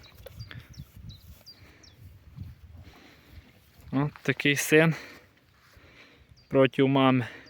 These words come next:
Три місяці можете порівняти. Кобилі дванадцятого липня буде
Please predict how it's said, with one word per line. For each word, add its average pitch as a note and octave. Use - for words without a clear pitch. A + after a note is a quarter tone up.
Три C3+
місяці C#3+
можете C3+
порівняти. C#3
Кобилі D3
дванадцятого C3+
липня D3
буде C3+